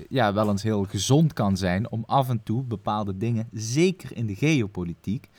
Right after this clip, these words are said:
toch te bekijken met een bepaalde skepsis.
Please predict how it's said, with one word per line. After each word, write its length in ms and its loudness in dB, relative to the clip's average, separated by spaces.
toch 280 2
te 160 -6
bekijken 800 0
met 260 0
een 140 -6
bepaalde 760 -2
skepsis. 680 0